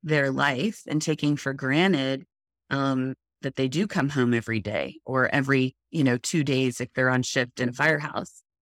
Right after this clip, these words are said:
Um, I almost want to im-, impart to my spouses, like, "Do you know he can leave today and not come home?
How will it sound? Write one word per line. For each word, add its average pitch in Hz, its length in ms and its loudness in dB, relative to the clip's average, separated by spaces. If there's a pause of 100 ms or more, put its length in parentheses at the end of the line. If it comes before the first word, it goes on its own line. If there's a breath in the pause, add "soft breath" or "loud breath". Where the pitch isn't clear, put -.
(260)
Um, 139 360 0 (380)
I 151 160 4
almost 165 500 0
want 151 340 0 (200)
to 147 420 0
im-, 135 240 2 (300)
impart 135 580 2 (120)
to 131 440 -2 (240)
my 131 160 -2
spouses, 123 720 -4
like, 120 280 -2 (240)
"Do 147 140 -2
you 196 80 2
know 196 240 4
he 175 180 -4
can 156 220 -4
leave 175 300 -2
today 135 320 0
and 127 80 4
not 135 200 2
come 123 180 -2
home? 120 400 -4